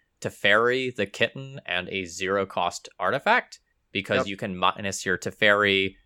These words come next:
Speaker 1: bounce the artifact, play the artifact, but, like, blink the Teferi, and kind of, like, go and draw your deck that way.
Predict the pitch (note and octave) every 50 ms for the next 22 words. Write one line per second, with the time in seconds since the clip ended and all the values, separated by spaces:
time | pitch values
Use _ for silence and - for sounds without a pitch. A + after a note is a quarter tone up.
0 | _ _ _ - F#2 F2 F#2 F#2+ - - - F#2 E2+ - A2+ A2+ A2+ A2 G#2+ -
1 | - - G#2+ G2+ G2+ G2 G2 G2 F#2+ F#2+ - _ - - _ _ _ _ _ _
2 | _ _ - - F#2 F2 F2 E2 F2 F2+ G#2+ A2+ A2 G#2+ G2+ - A2 G2+ G2 G2
3 | G2 F#2+ F#2+ F#2 F#2 - _ - - - _ A2 F2 E2 E2 - - - _ F2+
4 | F2 F2 - - F2 E2+ - F2+ - - C#3 C#3 C3 C3 B2 A#2+ A#2+ A#2 A#2 A2+
5 | A2 G#2+ A2 A#2 - - F2+ E2+ E2+ E2+ - - - E2+ E2+ E2 F2+ E2 E2 -
6 | F2+ E2+ E2 E2 E2 D#2+ E2+ D#2+ E2 E2 E2+ E2+ E2 E2 - - - G1+ G1+ -
7 | - G1+ - E2+ -